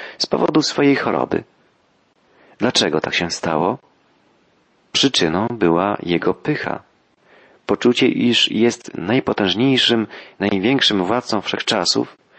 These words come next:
i że może robić, co chce, że jego panowanie jest nieograniczone, trwałe, wieczne. Poczuł się jak Pan, jak Bóg tego świata. Zauważmy, że kończąc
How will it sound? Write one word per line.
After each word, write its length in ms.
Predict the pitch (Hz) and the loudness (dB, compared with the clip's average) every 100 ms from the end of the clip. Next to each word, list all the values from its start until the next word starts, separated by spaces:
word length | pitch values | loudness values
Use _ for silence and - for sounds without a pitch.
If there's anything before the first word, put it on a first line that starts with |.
| - - _ | -20 -20 _
i 80 | 107 | 0
że 80 | 135 | 2
może 240 | 147 131 | 2 2
robić, 460 | 123 139 139 - - - - _ | 2 2 2 2 -6 -14 -20 _
co 220 | - 151 | -4 -2
chce, 460 | - - 85 90 - _ _ - - | -2 -4 -2 -4 -6 _ _ -20 -8
że 140 | - 120 | 0 2
jego 160 | 117 | 2
panowanie 580 | 113 117 113 110 127 127 | 0 0 -2 -2 0 2
jest 240 | 120 - - - - - | 0 -2 -12 -20 -14 0
nieograniczone, 920 | 110 - 139 139 135 - 139 - - _ | 2 2 2 0 0 0 0 -2 -8 _
trwałe, 480 | - - 143 110 - - - - | -12 -4 -2 0 -4 -10 -20 -20
wieczne. 480 | - 120 143 - 80 - _ _ _ _ _ _ _ _ - - _ | -8 -4 -2 -2 -2 -8 _ _ _ _ _ _ _ _ -20 -20 _
Poczuł 300 | 135 - 131 | -4 -2 0
się 240 | - 127 123 - - - - | 2 0 -2 -8 -18 -16 -4
jak 400 | 113 117 - - _ _ | -2 -2 -8 -16 _ _
Pan, 400 | 120 107 95 90 | -2 0 -2 -2
jak 220 | 90 - - | -4 -4 -6
Bóg 360 | 90 127 123 | 0 0 0
tego 180 | - 117 | -4 -2
świata. 540 | - - 127 - - - _ _ _ _ _ _ _ _ _ | -2 -2 -4 -4 -8 -10 _ _ _ _ _ _ _ _ _
Zauważmy, 720 | 104 117 107 117 107 80 82 - - - - - - | 0 2 4 2 2 0 -2 -4 -10 -20 -20 -14 -6
że 340 | - 90 - - | -2 0 -2 -6
kończąc 640 | - 143 160 - 80 82 | -2 0 0 0 0 -2